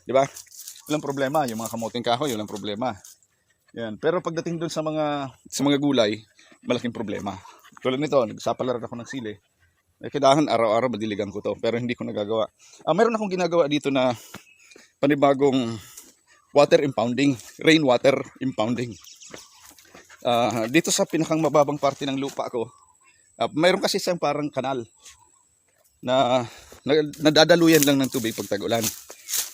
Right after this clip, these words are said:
So ngayon, ah, gagawa ako ng, ng,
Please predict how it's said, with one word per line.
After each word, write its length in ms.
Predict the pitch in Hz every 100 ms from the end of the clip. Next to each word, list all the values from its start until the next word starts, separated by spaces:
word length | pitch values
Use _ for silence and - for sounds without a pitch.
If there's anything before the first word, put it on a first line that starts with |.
| -
So 80 |
ngayon, 320 | 175 175 151 151 - - - - - - - - - -
ah, 320 | 123 127 120
gagawa 400 | 127 175 196 196
ako 80 | 170
ng, 220 | 160 156 143 113 - - - - - - - - - - - - - - - - 135
ng, 260 | 135 131